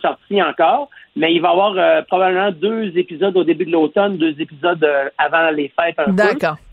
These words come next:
Speaker 1: Puis là, ben, euh, tout dépendant de, de, de la réponse du public, ben, peut-être qu'il y en aura quatre autres après les fêtes.
Speaker 2: Hmm, d'accord. Parle-moi, euh, brièvement de ce qui s'en vient pour toi le vingt-sept mai au Centre Vidéotron,
Speaker 1: Oui.
Speaker 2: le Beach Party de P A Méthode.
Speaker 1: Ouais.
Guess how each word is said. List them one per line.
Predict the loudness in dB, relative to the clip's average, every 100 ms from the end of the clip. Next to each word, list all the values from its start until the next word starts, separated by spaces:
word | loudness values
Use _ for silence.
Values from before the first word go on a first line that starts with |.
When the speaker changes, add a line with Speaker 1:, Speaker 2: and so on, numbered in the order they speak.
| -12
Speaker 1:
Puis | -4 0
là, | 2
ben, | 2 0 0 0
euh, | -2
tout | -2
dépendant | 0 0 0 0 0
de, | 0 0 0 -2
de, | -4 -6
de | -4
la | -2 -2
réponse | -2 -2 -2 -2
du | -6
public, | -10 -6 -4 -2
ben, | -2 -2 -2
peut-être | -2 -2 0
qu'il | 0
y | 0
en |
aura | 2 2 0
quatre | -2 -2 -2
autres | -4
après | -4 -4
les | -4
fêtes. | -6 -14 _ _ -2
Speaker 2:
Hmm, | 2
d'accord. | 2 0 0 -4 -4 -12 -2
Parle-moi, | 0 2 2 2 2 4
euh, | 2
brièvement | 2 -2 0 0 0 -2 0
de | -2
ce | -4
qui |
s'en | -2 -2 -2
vient | -4 -6
pour | -8
toi | -4 -4 -2
le | 0
vingt-sept | 0 0 0 -2 0 -2
mai | -2 -6 -16 -12 -2
au | 0
Centre | 0 0 -2
Vidéotron, | 0 2 2 2 0
Speaker 1:
Oui. | 2
Speaker 2:
le | 2
Beach | 2 -2 -2
Party | 0 2 2 -2 -4 -4 -6 -8 0
de | 0
P | 4 4 4
A | 2
Méthode. | 0 0 0
Speaker 1:
Ouais. | 0 -4